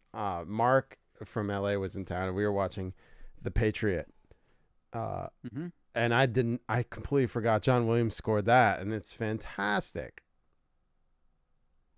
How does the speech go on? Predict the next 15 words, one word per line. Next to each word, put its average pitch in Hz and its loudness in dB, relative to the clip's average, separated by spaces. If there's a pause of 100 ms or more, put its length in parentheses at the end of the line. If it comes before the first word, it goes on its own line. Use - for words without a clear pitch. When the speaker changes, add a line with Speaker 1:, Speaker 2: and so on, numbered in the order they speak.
(600)
Speaker 1:
Um, 98 -6 (1200)
he's 135 -8
so 160 -6
good. 135 -4 (580)
So 127 6
here's 131 4
Indiana 135 2
Jones 113 0
sound 120 0
swag 104 0
unraveling 101 -2
John 98 -6
Williams' 95 -6
iconic 87 -8
score. - -16